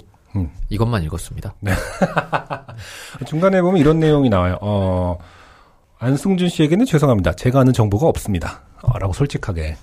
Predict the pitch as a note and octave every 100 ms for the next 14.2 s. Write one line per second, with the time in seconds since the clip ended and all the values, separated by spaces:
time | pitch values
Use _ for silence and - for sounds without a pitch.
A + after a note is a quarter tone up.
0 | - G#2+ E2+ D2+ - - G2 F#2+ F2+ C3
1 | A2 F2 C3+ - C3+ - G2+ - - _
2 | - G2+ G2 G#2 D#2+ F#2 - B2 - D3
3 | - E2+ E2+ E2 G2 A#2 A2 A2 B2+ D3
4 | A2 E2+ E2 D#2+ D#2 - - F2 F2 F2
5 | F2 - C3+ A2+ D#2 D#2 - _ - F#2+
6 | E2+ - D#2+ D#2 - - - - - F3
7 | - - - - - - - - - -
8 | G#2 - - - - - G#2 G#2 A2 A2
9 | - - - - B2+ A3 A#3 A3 G#3+ G#3
10 | E3+ F3 A3 A#3 A3 F#3+ - A#2 F3+ G3
11 | E3 D#3 C#3 A#2 A2 - - - A#2 E3
12 | F3+ E3+ D#3+ D3+ C#3+ D#3+ F3+ F3+ C#3 B2+
13 | C#3+ G2 G#2 G2+ G2+ A2+ E3 F#3 D#3 B2
14 | F#2 F#2+